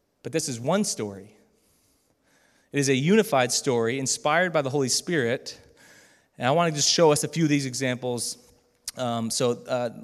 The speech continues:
you know, last week I said, you know, it, last week was not for the Bible nerds. This morning, this is your morning, all right? This is for you.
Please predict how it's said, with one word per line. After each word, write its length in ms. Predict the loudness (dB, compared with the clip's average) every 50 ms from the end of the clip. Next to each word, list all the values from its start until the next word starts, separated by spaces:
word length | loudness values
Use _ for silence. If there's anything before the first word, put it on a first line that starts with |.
| -12 -10 -4
you 100 | -2 -2
know, 60 | -2 0
last 340 | 0 0 2 2 2 0
week 240 | 0 0 -2 0 2
I 60 | 0
said, 360 | 0 0 2 0 0 0 0 -4
you 100 | -4 -2
know, 200 | 0 -2 -2 -4 -4
it, 500 | -4 -4 -4 -4 -4 -6 -6 -6 -2 2
last 220 | 2 2 4 2
week 120 | 0 -2 -2
was 120 | -4 -4
not 120 | -4 -4
for 60 | -4 -4
the 80 | -4
Bible 260 | -2 -2 -2 -2 -2
nerds. 320 | -4 -4 -4 -4 -4 -6 -8
This 160 | -8 -8 -8
morning, 280 | -6 -6 -6 -6 -6 -6
this 160 | -6 -6 -6
is 100 | -6 -6
your 80 | -6
morning, 380 | -6 -6 -6 -6 -6 -8 -10 -10
all 80 | -8 -6
right? 220 | -4 -2 -2 -2
This 160 | -4 -6 -6 -6
is 80 | -6
for 160 | -2 0 0
you. 280 | 2 2 2 2 2 2